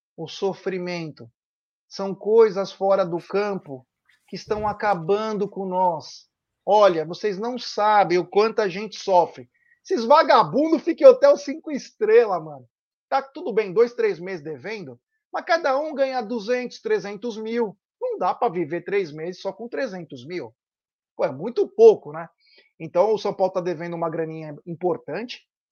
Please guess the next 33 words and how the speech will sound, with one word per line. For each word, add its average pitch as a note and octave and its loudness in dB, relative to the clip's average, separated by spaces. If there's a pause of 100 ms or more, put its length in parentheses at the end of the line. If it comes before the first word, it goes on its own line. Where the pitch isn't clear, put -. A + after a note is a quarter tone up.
(260)
Como B3+ 0
a C4+ -2
gente C4+ -6
noticiou A#3+ 0
do E3+ 0
Hernan E3 -2
Crespo F#3 -2
semana D3+ -10
passada, F3 -6 (640)
tá G#3 2
devendo G3+ 2
também F3 -4
salário E3+ -2
pra E3+ -8
cacete F#3+ -12 (840)
pros D3 -12
caras, F#3 -4 (480)
mas F3 -2
os G#3 -8
caras G3+ -2
fizeram A#3+ 0
um B3+ -8
drama. E3 -2
Então, A3+ 4
eles A#3+ -4 (140)
puxam B3 2
a G#3 -4
incompetência G3 -4
deles D3+ -10 (520)
pra G3+ 2
falar G#3 -2
de A3+ -8
grana. F3+ -4